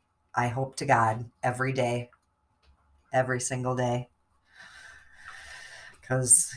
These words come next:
you know, both parents are no longer with them to love them, and so I hope they get extra lovin's every single day.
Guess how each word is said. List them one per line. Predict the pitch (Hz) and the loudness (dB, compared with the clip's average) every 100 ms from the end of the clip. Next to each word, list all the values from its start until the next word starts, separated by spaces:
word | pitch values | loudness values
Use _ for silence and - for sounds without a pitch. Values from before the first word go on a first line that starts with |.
| - | -8
you | 139 | -2
know, | 123 127 127 - - _ _ _ _ _ _ | 0 0 -2 -10 -20 _ _ _ _ _ _
both | - 135 135 | 2 2 2
parents | - 131 127 - - | -2 0 0 -2 -2
are | 123 120 110 - _ _ _ _ _ _ | -2 -2 -8 -16 _ _ _ _ _ _
no | 139 135 | -4 2
longer | 135 139 151 | 4 2 0
with | 147 143 | 0 0
them | 127 127 | 0 -2
to | 131 | -4
love | 135 127 127 | 0 2 2
them, | 131 123 127 | 0 0 -2
and | 120 120 - | -4 -6 -8
so | - | -2
I | 127 | 0
hope | 127 139 | 2 2
they | 135 | 2
get | 131 127 - | 2 2 4
extra | - - - - | 2 2 -2 0
lovin's | 139 127 123 123 123 - - - - - | 6 6 6 2 -2 -6 -8 -14 -20 -2
every | 135 131 127 | 0 2 0
single | - 127 123 | -2 -2 -2
day. | 120 110 110 | 2 2 2